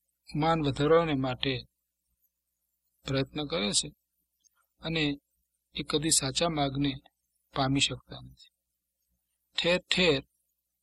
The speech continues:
આવા જીવોનો યોગ આ કાળની અંદર જીવને બાજે છે.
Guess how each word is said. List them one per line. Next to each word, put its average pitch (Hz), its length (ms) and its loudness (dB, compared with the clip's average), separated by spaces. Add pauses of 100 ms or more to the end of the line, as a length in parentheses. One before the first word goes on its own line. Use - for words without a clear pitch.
(1300)
આવા 160 180 6
જીવોનો 147 420 0
યોગ 135 280 0 (1400)
આ 143 140 -4
કાળની 139 380 0
અંદર 135 160 0
જીવને 131 300 -2
બાજે 117 340 -8
છે. - 220 0